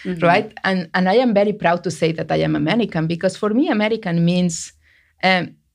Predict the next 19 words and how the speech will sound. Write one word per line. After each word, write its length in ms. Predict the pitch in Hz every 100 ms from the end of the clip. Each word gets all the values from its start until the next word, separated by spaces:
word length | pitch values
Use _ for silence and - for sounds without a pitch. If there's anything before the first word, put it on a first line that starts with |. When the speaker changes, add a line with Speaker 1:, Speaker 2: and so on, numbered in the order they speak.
| _ _ -
Speaker 2:
that 200 | 185 180
you 80 | 226
can 180 | 262 214
do 140 | 277
it, 320 | 254 156 - 165
that 180 | 190 190
if 240 | 196 -
you, 400 | 190 240 262 247
if 220 | - 214 208
you 560 | 190 214 226 247 254 254
have 160 | 247 226
a 40 |
vision 500 | 180 208 240 233 226
and 240 | 180 175 170
you 160 | 180
want 300 | 180 185 185
to 80 | 185
change 340 | 185 190 175 165
something, 680 | - 220 254 160 160 -